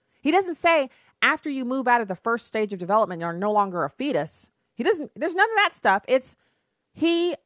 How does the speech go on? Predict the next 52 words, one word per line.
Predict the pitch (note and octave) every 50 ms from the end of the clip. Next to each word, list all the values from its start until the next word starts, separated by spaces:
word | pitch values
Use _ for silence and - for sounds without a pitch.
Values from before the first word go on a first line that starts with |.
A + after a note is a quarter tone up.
| _ - -
actually | B3+ C#4 D4+ - - - C4 A3 G#3 G3+ G3+ G3+
knows | G3 G#3+ A3+ C4 C#4+ D4 D4 C4+ G3+
you're | G3+ G#3 G#3+
going | G#3 G3 G3+ G#3+ G#3+ G3+
to | A#3+ G#3
be | G#3+ A3
born. | F#3+ A3 B3 A#3 F#3 - - - _ _ _ _ _ _ _ _ _ _
He's, | _ - D4 D4 A#3+ - - _ _
he's | - D4+ D4+ B3 G#3+
aware | A3 G3 F#3+ G3 G#3 B3 C#4 D4 D#4 C#4+
of | - G3+ F3 F3
that. | E3+ C#3+ - -
He's | F#3 F#3+ D#3+ D#3
numbered | G3 G#3 G#3 G#3+ E3
the | E3+
hairs | F3 A#3 C#4+ D4+ D4+ D4+
on | C#4+ C4
your | B3 B3
head. | A#3+ A3+ G#3 G#3 G#3 _ _ _ _
He | -
knows | A3+ A3+ G3+
the | G3
tears | F#3+ - D4+ D#4+ F4+ F#4 D#4 - -
that | A#3+ G#3+ - -
you | D4+
cry | D4+ - - C4 A#3 A3+
in | F#3+ G3+
the | G3 F#3+
palm | - - A#3 C4 C4+ C#4 D4 D4 D4 _ -
of | G#3 G#3 G3+
his | G#3+ C4 B3+ A#3
hand. | - G3+ G#3 A3+ B3 A#3 G#3 F#3+ F#3
He | G#3+
writes | G3+ A3 A3 A3 -
your | A3 G#3
name | G#3 G#3+ A3+ C4 C#4+ D4+ D#4 E4 E4+ E4+ _ _ _ -
in | - G#3+
the | A3
book | G#3 F#3+ C4+ C#4 -
of | C4 G#3+
life, | A#3+ A3+ A#3 A#3 -
also | - - A4+ - - D4
in | C4 A3+
the | G#3
palm | G#3 A3 G3+ G3
of | F#3+
his | G3+ G3 F#3
hand. | G3+ F#3 F3+ F3+ F3+ _ _ _ _ _ _ _ -
This | F3+ F#3 D4+ F#4 - -
is | F4 B3+ -
a | - G3+ G#3 G3 - _ _ -
relationship | E3 G3 A3 G#3 F#3+ F#3+ A3 C4+ F4+ A4+ - - - G#3+ F#3 E3+ D#3+ - - - D3 - - _